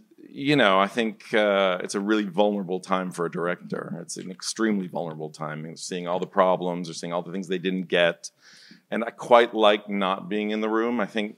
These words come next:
Andrew and I did a film a few years ago,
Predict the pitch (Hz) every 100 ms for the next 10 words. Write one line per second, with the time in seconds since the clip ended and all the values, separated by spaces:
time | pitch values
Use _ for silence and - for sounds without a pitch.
0 | _ 113 110 113 110 101 110 110 110 101
1 | 104 - - - - - - 117 107 -
2 | 123 117 113 110 107 - 107 117 110 98
3 | 101 104